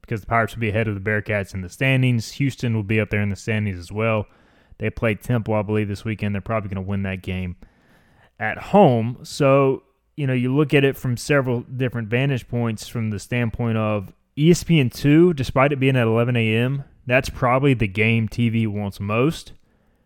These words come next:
Yeah, you've got game day going at that time, but that's the most attractive T V time slot from a T V perspective. No other game is gonna be on at that time,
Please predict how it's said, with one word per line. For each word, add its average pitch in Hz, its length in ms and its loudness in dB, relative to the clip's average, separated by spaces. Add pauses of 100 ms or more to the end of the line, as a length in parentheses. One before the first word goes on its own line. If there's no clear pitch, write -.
(340)
Yeah, 113 140 2
you've 120 260 2
got 113 220 2
game 117 240 0
day 120 140 4
going 120 260 2
at 120 80 -4
that 117 180 -2
time, 123 260 -2
but 107 100 -4
that's 120 240 0
the 123 100 -2
most 113 340 0
attractive 110 640 -4
T 123 240 -2
V 107 180 -4
time 107 400 -2
slot 92 380 -10
from 113 180 -4
a 92 120 -6
T 131 320 -2
V 113 240 0
perspective. 104 720 -4 (760)
No 131 180 8
other 160 140 6
game 131 300 2
is 120 80 -2
gonna 117 120 0
be 110 140 0
on 135 160 2
at 110 60 0
that 95 200 -6
time, 95 400 -4